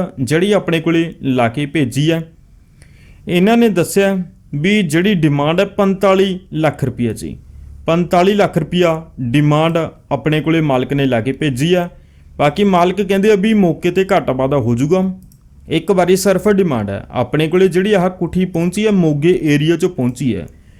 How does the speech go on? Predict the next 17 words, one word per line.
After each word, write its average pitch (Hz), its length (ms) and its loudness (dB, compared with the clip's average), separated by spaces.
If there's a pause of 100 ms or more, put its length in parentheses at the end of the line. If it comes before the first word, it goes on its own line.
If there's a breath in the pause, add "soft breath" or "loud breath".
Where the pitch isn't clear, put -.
(240 soft breath)
ਬਹੁਤ 160 360 2
ਜ਼ਿਆਦਾ 165 260 2
ਆਪਣੇ 196 260 0
ਕੋਲੇ 202 200 4
ਡਿਮਾਂਡ 165 360 0
ਆ 143 180 2
ਰਹੀ 160 160 2
ਸੀਗੀ, 202 300 0
ਮੋਗੇ 165 480 2
ਸਾਈਡ 175 280 0
ਤੋਂ 190 180 -2
ਬਹੁਤ 175 280 0
ਜ਼ਿਆਦਾ 185 240 2
ਕੁਮੈਂਟ 165 400 -2
ਆ 135 200 2
ਰਹੇ 160 180 2
ਸੀਗੇ। 185 300 0